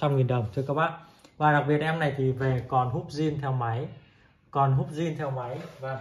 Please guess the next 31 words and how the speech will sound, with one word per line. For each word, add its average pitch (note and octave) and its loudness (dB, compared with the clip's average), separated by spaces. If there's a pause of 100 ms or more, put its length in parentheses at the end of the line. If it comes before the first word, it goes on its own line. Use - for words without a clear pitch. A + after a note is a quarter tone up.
và C3+ -4
cái C3+ -4
giá C3+ -2
của G3+ -6
em C#3 -4
nó B2+ -4
là B2+ -8 (340)
hai E3+ 0
mươi E3 -4
hai F3 -4
triệu F#3+ -6 (180)
năm D#3 -4
trăm D#3+ -2
nghìn C3+ -2
đồng. D3 2 (520)
Các - -
bác F3 -2
có C#3+ -4
nhu D#3 -2
cầu C3+ -2
hãy - 0
alo D3 -2
cho D3+ -4
em C#3 -6
đặt C3+ -2
trần. C#3 0 (760)
Tiện D3+ -4
đây C#3+ -4
thì C3+ -6
em C3+ -4
cứ D3 2